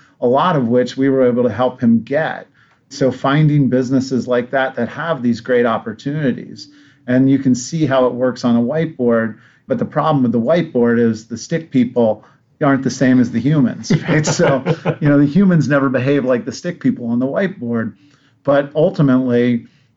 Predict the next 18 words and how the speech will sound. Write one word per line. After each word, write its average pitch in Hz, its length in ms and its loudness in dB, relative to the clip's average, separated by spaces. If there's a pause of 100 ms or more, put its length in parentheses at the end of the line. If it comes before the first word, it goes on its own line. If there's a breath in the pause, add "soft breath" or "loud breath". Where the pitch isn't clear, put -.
we've 156 240 0
got 127 380 -2 (160)
experience, 127 1040 -2 (100)
resources, 120 1120 -2
knowledge. 117 720 0 (380 soft breath)
And 131 180 2
it's, 131 140 0
for 190 180 -2
us, 170 240 -2
it's 131 160 -4
finding 131 580 0
those 123 240 2
businesses 123 720 -6
and 117 200 0
keep 127 260 -2
growing 143 400 0
with 107 160 -6
them. 98 220 -16